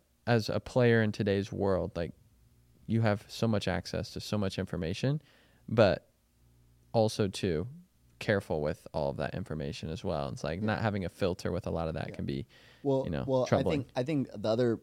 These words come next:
Speaker 2: big thing that I used to talk about, you know, I've told you this before too, is one of the things I also think about this as well. If anybody's the epitome of all knowledge and can get results with, and, and all those other things, like,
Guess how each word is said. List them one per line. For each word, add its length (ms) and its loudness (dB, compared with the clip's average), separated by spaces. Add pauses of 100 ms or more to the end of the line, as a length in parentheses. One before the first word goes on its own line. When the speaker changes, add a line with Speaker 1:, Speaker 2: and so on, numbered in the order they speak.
(120)
Speaker 2:
big 180 -4
thing 240 -2
that 80 -4
I 60 -4
used 160 -8
to 60 -20
talk 180 -4
about, 260 -2 (200)
you 80 4
know, 120 4
I've 200 -2
told 220 0
you 60 -2
this 140 -2
before 300 -4
too, 280 -2 (920)
is 140 -4
one 120 4
of 60 4
the 80 2
things 240 0
I 60 4
also 220 0
think 140 -2
about 280 0
this 280 -6
as 120 -6
well. 240 -4 (1900)
If 160 2 (1300)
anybody's 500 6
the 120 2
epitome 420 2
of 120 0
all 180 2
knowledge 380 0
and 120 -6
can 160 -20
get 140 -2
results 400 -2
with, 100 -10 (180)
and, 380 -2
and 160 -2
all 120 2
those 140 0
other 120 2
things, 380 -4
like, 160 0